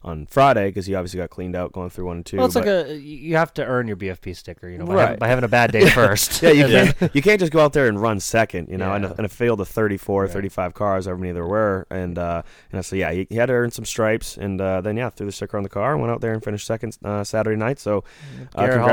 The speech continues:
Speaker 2: Hall was
Speaker 1: to him.
Speaker 2: third, uh, friend of the program, Derek Griffith, uh, a much better rebounding performance, uh, finished fourth with no power steering. Uh, then pretty sure the rear end was out of the car to start the day on Saturday.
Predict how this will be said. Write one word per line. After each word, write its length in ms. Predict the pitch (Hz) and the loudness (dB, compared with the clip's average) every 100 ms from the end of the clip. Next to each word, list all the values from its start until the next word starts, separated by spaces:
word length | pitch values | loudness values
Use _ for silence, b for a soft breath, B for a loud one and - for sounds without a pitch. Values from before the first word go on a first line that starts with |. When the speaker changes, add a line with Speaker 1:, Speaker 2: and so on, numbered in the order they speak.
| 127 | 4
Speaker 2:
Hall 20 | 117 | 2
was 100 | 113 | 0
Speaker 1:
to 60 | |
him. 60 | 123 | 2
Speaker 2:
third, 340 | 127 131 123 | 2 2 0
uh, 160 | 117 107 | -2 -2
friend 260 | - 131 113 | -2 -2 -2
of 40 | |
the 60 | 107 | -2
program, 400 | 120 113 113 110 | 0 0 -2 -2
Derek 280 | 107 107 - | -2 -2 -2
Griffith, 460 | 110 110 113 - | -6 -4 -6 -6
uh, 300 | 98 98 95 85 - | -6 -4 -6 -10 -10
a 80 | 110 | -6
much 260 | 117 - | -6 -2
better 260 | 120 113 104 | -2 0 -2
rebounding 580 | 107 113 104 104 104 95 | -4 -4 -2 -4 -4 -2
performance, 720 | - 113 107 110 113 - - | -2 -2 -4 -4 -8 -12 -16
uh, 260 | 92 87 85 | -14 -14 -12
finished 300 | 104 90 - | -14 -14 -6
fourth 240 | 110 110 | -4 -4
with 80 | 113 | -6
no 100 | 104 | -8
power 240 | - 107 | -6 -8
steering. 560 | 98 - 107 95 110 135 _ _ _ _ _ - | -10 -12 -10 -8 -10 -12 _ _ _ _ _ -14
Uh, 160 | 92 | -12
then 200 | 90 92 | -8 -8
pretty 180 | 87 110 | -6 -8
sure 140 | - 104 | -4 -6
the 80 | |
rear 260 | 92 104 104 | -2 -2 0
end 140 | 101 107 | 0 0
was 100 | 101 | 0
out 160 | 101 | 0
of 40 | 101 | -2
the 80 | |
car 240 | - 104 104 | -4 -4 -4
to 80 | 95 | -4
start 300 | - 107 - | -2 -2 -2
the 60 | |
day 160 | 98 95 | -4 -4
on 140 | 90 | -6
Saturday. 600 | 92 92 90 90 104 120 | -8 -8 -8 -6 -6 -8